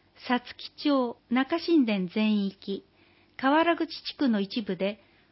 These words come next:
歩道や農道、駅周辺など、公共用地に散乱しているゴミの清掃にご協力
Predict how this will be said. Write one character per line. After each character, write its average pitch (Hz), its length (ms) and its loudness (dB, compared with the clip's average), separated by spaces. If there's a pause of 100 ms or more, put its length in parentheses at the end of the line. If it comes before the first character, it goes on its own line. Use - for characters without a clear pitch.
(140)
歩 254 180 2
道 320 240 2
や 311 200 4
農 262 300 6
道、 214 380 -2 (320)
駅 349 260 0
周 294 280 0
辺 254 200 2
な 233 200 0
ど、 196 240 -6 (320)
公 339 220 2
共 339 240 2
用 330 180 4
地 - 160 -4
に 196 120 0
散 277 300 4
乱 262 220 2
し - 160 -12
て 262 80 -2
い 240 100 2
る 226 120 0
ゴ 226 100 0
ミ 254 140 6
の 277 120 4
清 254 200 2
掃 233 320 -2
に 208 280 -4
ご 214 140 0
協 254 240 2
力 233 180 0